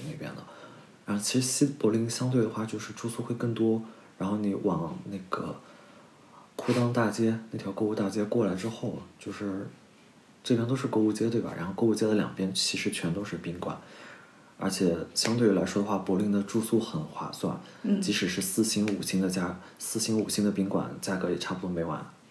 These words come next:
Speaker 1: 一百欧到两百欧，有时候还会有比较好的那个特价活动，提前预订的话，其实还是蛮推荐的。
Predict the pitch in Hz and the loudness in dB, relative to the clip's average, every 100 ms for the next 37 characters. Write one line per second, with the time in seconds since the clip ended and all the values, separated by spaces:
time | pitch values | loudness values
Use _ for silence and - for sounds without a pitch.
0 | - - - - 90 90 87 80 90 78 | -6 -4 -2 -2 -2 -2 -2 -4 -4 -6
1 | - - - - - - 95 85 90 90 | -6 -10 -12 -20 -20 -8 -2 -2 0 -2
2 | - 78 92 76 - - - - - - | -2 -2 0 0 -2 -10 -20 -12 -12 -10
3 | - 85 87 156 156 90 - 101 95 180 | -6 -4 -4 -4 -4 -4 -6 -4 -4 -6
4 | - - 87 - - - - - 98 98 | -6 -6 -6 -8 -18 -20 -8 -4 0 0
5 | 98 95 98 90 87 87 - 92 92 92 | 2 2 0 -2 -4 -6 -6 -6 -6 -6
6 | - 85 78 - 90 95 85 | -6 -6 -4 -4 -2 -2 -4